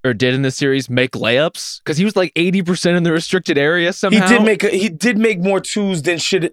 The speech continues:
Speaker 2: should have been expected. But to me, again, that's, that's still part of it to me.
Speaker 1: For sure.
Speaker 2: Like, the, the white boy who only can shoot threes, the only other thing he's doing to you is beating you backdoor. Uh, <laughs> you've never seen that before? Come on, y'all. Stop it.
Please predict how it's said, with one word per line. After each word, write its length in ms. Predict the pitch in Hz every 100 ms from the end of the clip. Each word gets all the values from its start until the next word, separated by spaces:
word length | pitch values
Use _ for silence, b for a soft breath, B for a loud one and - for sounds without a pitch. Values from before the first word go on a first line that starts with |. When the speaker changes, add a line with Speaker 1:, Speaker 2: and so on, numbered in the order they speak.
| -
Speaker 2:
should 240 | - 185
have 260 | 165 160 127
been 160 | 160
expected. 580 | 139 - - 165 - 151
But 180 | 160 156
to 100 | 214
me, 180 | 196 240
again, 300 | 170 233 196
that's, 240 | 247 - 262
that's 220 | 220 -
still 240 | - 247 226
part 280 | - 180
of 160 | 147 113
it 120 | 123
to 120 | -
me. 120 | 143 131
Speaker 1:
For 120 | 156
sure. 280 | - 214 170
Speaker 2:
Like, 360 | 185 175 120 B B B
the, 180 | 226 226 -
the 80 |
white 360 | 190 165 233 240
boy 300 | 196 254 262
who 160 | 240 233
only 280 | 202 214 202
can 180 | 214
shoot 320 | 175 - 226 156
threes, 380 | 175 196 208
the 180 | 170 196
only 300 | 160 190 208
other 200 | 185 190
thing 180 | 190 208
he's 120 | 196
doing 260 | 143 175 196
to 140 | -
you 100 | 214
is 100 | 202
beating 300 | 127 180 180
you 120 | 180 196
backdoor. 720 | 139 180 147 135 175 220 240 B B
Uh, 220 | - 214 196 226 -
<laughs> 180 | -
you've 200 | 247 294
never 280 | 208 240 247
seen 340 | - - 269 277
that 220 | 285 294
before? 440 | 302 214 320 349
Come 280 | 247 349 285
on, 260 | 170 135 127
y'all. 320 | 131 131 143
Stop 460 | - - 233 202 -
it. 200 | 131 117